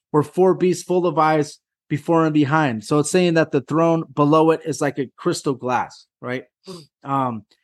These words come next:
now let's take it from the Bible to the secular world about the firmament, and I'll tell you what they did. Any questions so far?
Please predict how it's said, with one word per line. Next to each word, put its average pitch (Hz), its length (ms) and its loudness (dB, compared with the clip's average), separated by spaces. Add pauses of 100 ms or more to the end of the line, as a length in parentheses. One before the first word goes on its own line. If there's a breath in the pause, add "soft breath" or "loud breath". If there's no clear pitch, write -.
(180 soft breath)
now 196 180 4
let's - 380 -2 (220)
take 214 180 0
it - 160 -4
from 185 340 -2 (140)
the 151 100 -6
Bible 185 420 -2
to 185 120 -4
the 165 120 -2
secular 202 440 0
world 156 220 0
about 147 220 0
the 139 60 -8
firmament, 127 500 -4 (500)
and 143 160 2
I'll 139 80 2
tell 156 160 2
you 147 100 4
what 135 160 0
they 127 120 2
did. 110 280 -4 (180)
Any 185 220 -2
questions 185 400 0
so 190 100 0
far? 208 480 -2